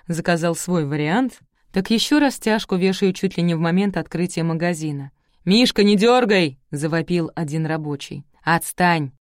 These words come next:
ответил тот, стоя на лестнице и с воплем «М?», рухнул на пол. Баннер спланировал на потерпевшего бедствие.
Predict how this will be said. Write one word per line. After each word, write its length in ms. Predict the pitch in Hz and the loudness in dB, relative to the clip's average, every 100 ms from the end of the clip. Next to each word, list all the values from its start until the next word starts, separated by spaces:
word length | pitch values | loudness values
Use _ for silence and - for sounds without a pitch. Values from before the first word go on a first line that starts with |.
| _ | _
ответил 440 | - 170 156 - 143 | -10 -4 -4 -4 -6
тот, 320 | - 190 214 _ _ | -2 -2 -4 _ _
стоя 320 | - - 165 | -12 -4 -2
на 140 | 160 151 | 0 -2
лестнице 520 | 165 240 - 185 - | -2 -2 -4 -4 -4
и 120 | - | -8
с 120 | - | -6
воплем 520 | 180 202 196 175 156 135 _ _ _ - | 0 0 2 0 -2 -6 _ _ _ 0
«М?», 200 | 185 330 440 _ _ _ _ | 4 6 4 _ _ _ _
рухнул 540 | - 170 247 - 202 160 | -6 -2 -2 0 0 0
на 200 | 151 135 | -2 -4
пол. 280 | - 135 131 _ _ _ _ | -6 -12 -14 _ _ _ _
Баннер 460 | 165 202 294 277 254 | 2 4 6 4 2
спланировал 800 | - - 180 185 240 214 190 190 | -2 0 2 4 4 2 2 2
на 160 | 180 | 0
потерпевшего 840 | 156 151 160 147 156 170 - 156 151 | -2 -4 -6 -4 -4 -4 -4 -4 -4
бедствие. 720 | 135 135 - - - 123 127 | -4 -6 -8 -16 -14 -14 -14